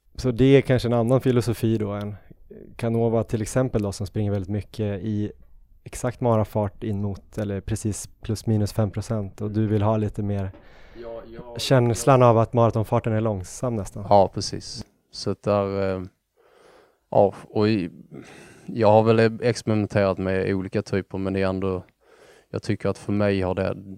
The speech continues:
Speaker 2: den typen av upplägg funkat bäst.
Speaker 1: Tror du att det är olika löpare svarar olika på de här två olika typerna av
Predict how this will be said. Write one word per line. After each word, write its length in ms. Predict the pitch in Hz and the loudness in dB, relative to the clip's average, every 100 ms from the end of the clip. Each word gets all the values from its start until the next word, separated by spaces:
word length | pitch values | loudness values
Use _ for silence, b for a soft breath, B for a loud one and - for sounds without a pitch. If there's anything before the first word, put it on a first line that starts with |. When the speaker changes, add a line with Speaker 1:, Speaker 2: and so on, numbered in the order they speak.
| - | -2
Speaker 2:
den 220 | 104 95 | -2 -2
typen 340 | 101 95 98 | -6 -6 -8
av 60 | 95 | -8
upplägg 460 | - - 101 101 - | -10 -10 -10 -12 -20
funkat 440 | - 107 - 95 | -12 -10 -10 -12
bäst. 420 | - 98 - - B B B | -10 -12 -14 -20 B B B
Speaker 1:
Tror 260 | - 143 131 | 0 4 6
du 100 | 127 | 6
att 200 | 123 - | 4 2
det 80 | 127 | 0
är 160 | - 131 | 0 -2
olika 540 | 123 117 135 - 170 | -4 -2 -4 -4 -2
löpare 920 | 151 123 - - 135 123 107 95 71 | 2 2 0 -2 2 2 2 -4 -10
svarar 320 | 101 113 107 | -8 -4 -2
olika 440 | 104 101 101 - 101 _ _ - - _ | -2 -2 -6 -6 -8 _ _ -20 -20 _
på 140 | - 104 | -4 -2
de 120 | 98 | -2
här 120 | 101 | -4
två 180 | - 107 | -4 -6
olika 220 | 95 101 | -4 -6
typerna 400 | - 98 - 101 | -6 -6 -4 -4
av 120 | 98 | -6